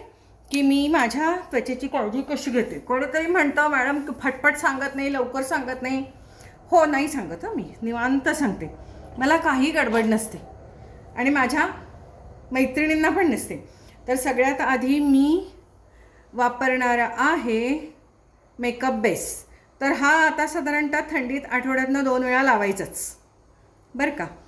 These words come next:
आणि हा घट्ट होतो, त्यामुळे आडवीच ठेवायची ही बाटली, अशी ठेवली तर सगळं खाली जमा होतो, तर त्यामुळे अशी आडवीच बाटली ठेवायची.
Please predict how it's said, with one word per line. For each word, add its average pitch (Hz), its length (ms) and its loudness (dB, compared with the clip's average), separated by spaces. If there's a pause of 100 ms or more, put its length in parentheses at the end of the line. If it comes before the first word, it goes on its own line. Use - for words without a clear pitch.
(260)
आणि 254 240 4
हा 311 200 2
घट्ट 330 360 2
होतो, 285 480 0 (300)
त्यामुळे 277 320 2
आडवीच 277 580 2
ठेवायची 226 400 0
ही 202 120 -2
बाटली, 170 380 -4 (260)
अशी 233 200 -2
ठेवली 277 280 2
तर 285 140 0
सगळं 277 380 0
खाली 269 280 0
जमा 233 260 2
होतो, 208 300 0 (760)
तर 247 100 -2
त्यामुळे 269 380 2
अशी 262 200 0
आडवीच 262 460 0
बाटली 240 320 0
ठेवायची. 190 440 0